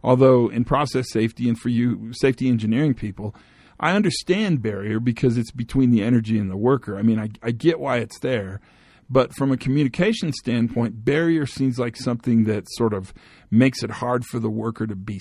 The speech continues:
safe or to be successful. I love the word safeguard, but safeguard oftentimes leads towards engineering controls, as does defenses.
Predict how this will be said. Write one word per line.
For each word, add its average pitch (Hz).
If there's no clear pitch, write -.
safe 107
or 98
to -
be 101
successful. -
I 127
love 147
the 143
word 127
safeguard, 113
but 131
safeguard 185
oftentimes 131
leads 120
towards 113
engineering 123
controls, 98
as 190
does 175
defenses. 113